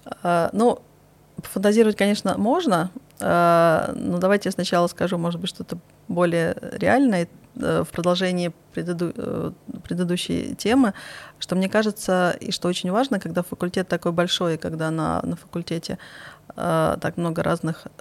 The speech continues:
программ, а, важно, чтобы все студенты, э, дружили между собой. И на самом деле коллеги тоже, потому что пока первые десять лет это было, а, м, период такого бурного роста,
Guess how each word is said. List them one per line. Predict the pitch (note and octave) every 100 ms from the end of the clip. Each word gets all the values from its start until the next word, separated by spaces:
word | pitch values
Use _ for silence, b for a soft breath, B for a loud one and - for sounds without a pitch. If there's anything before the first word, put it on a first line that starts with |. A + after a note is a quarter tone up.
| -
программ, | E3+ E3+ G3+ C4 C#4+ B B B B B - -
а, | -
важно, | E3+ G#3 F#3+
чтобы | F#3 - F3 F3 F3 E3+ E3+ E3 - -
все | - F#3
студенты, | - F3 F3+ G3 G3 F3 E3+ D#3+ -
э, | - - F3+ G1+ - - -
дружили | F3 F3+ G3 F#3+ -
между | E3 D#3 D#3
собой. | - - - - B B B -
И |
на | E3+
самом | F3 F#3+ F#3
деле | F3+ F#3+ F#3 F3 -
коллеги | F3 F#3 F#3 F3+ F3 -
тоже, | A#3+ G#3+ E3+
потому | - - D3+ E3+
что | - -
пока | - - G#3 A3+ -
первые | - A3 G3
десять | F#3+ - A3+
лет | C4
это | G3 F3+
было, | F3 F#3+ F#3+ B B B B -
а, | - F#3+ - E3 E3 E3 - - - - - - -
м, | - - - - F3+
период | F3+ G3+ G#3 G3
такого | E3 F3+ F3
бурного | E3 F#3+ F#3 E3 -
роста, | F3 E3+ - -